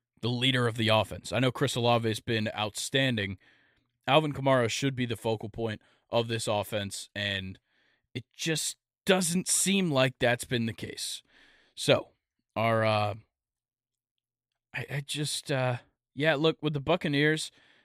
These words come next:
Mike Evans, of course, having a great season. He always gets over a thousand yards. That's what he does.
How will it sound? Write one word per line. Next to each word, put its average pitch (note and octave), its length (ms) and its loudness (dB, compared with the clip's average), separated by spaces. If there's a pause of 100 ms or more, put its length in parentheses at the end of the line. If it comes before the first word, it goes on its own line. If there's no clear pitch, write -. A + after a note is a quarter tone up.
(100)
Mike C3 260 4
Evans, C3 360 4
of A#2 140 -6
course, B2+ 540 0
having A#2 260 -2
a A2+ 60 -2
great A#2 260 0
season. A#2+ 600 -4
He A2+ 100 -6
always A#2 300 -2
gets A#2+ 200 -4
over A#2 220 -2
a A2+ 60 -2
thousand A2 400 -4
yards. C3 320 -2
That's A#2+ 180 -8
what A2 120 -4
he A2+ 120 -10
does. C3 500 -4